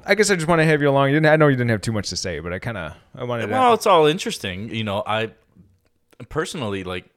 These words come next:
Speaker 2: on the south side here in Chicago, like,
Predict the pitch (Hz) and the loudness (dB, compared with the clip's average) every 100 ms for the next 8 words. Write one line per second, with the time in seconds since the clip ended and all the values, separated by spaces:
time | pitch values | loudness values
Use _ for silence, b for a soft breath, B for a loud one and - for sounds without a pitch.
0 | _ _ _ _ _ _ _ _ _ _ | _ _ _ _ _ _ _ _ _ _
1 | _ _ 117 110 - 113 143 - 92 92 | _ _ -8 -8 -2 0 0 -2 -6 -4
2 | 95 90 - _ 98 - - 107 131 90 | -8 -10 -14 _ -14 -12 -2 0 0 -4
3 | 87 87 | -6 -10